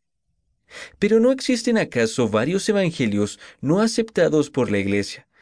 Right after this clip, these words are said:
como el famoso Evangelio de Judas que presentó en dos mil seis la National Geographic Society?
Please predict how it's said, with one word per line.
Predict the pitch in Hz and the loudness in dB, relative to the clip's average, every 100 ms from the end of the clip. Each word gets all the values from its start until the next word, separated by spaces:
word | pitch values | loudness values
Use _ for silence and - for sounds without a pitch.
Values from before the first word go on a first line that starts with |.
| - _ | -20 _
como | - 107 | -2 0
el | 104 | 0
famoso | 101 107 127 135 143 | 0 0 0 0 0
Evangelio | 120 113 139 135 139 | 0 0 -2 0 0
de | 117 | -2
Judas | - 170 110 101 - - - _ | -2 -2 0 -4 -8 -20 -20 _
que | 170 | -6
presentó | - 175 180 175 208 | -2 -2 -2 0 0
en | 202 | 2
dos | 190 | 0
mil | 147 170 160 | 0 0 0
seis | - 123 98 - - - | 0 -2 -2 -8 -18 -18
la | - 107 | -4 -2
National | 104 127 180 175 214 196 196 156 | -2 -2 -2 -2 -2 0 0 -2
Geographic | 120 123 107 107 107 123 | -2 0 2 -2 -2 -8
Society? | - - 117 - 123 110 120 165 | -8 -8 -6 -4 -2 -2 -2 -6